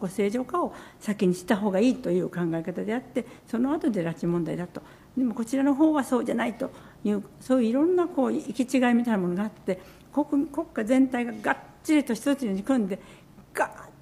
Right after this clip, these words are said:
て向こうに推し進めていくっていう力が分散されてるんではないのかなっていう思いを今しております。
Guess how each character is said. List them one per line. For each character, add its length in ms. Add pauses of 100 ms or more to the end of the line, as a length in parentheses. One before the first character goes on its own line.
て 120
向 160
こ 160
う 40
に 220 (140)
推 80
し 60
進 240
め 100
て 100
い 60
く 100
っ 40
て 120
い 40
う 20
力 400
が 160 (400)
分 180
散 200
さ 120
れ 100
て 100
る 120
ん 60
で 60
は 100
な 100
い 60
の 80
か 120
な 120
っ 40
て 140
い 80
う 60
思 180
い 80
を 80
今 300
し 100
て 80
お 60
り 80
ま 140
す。 120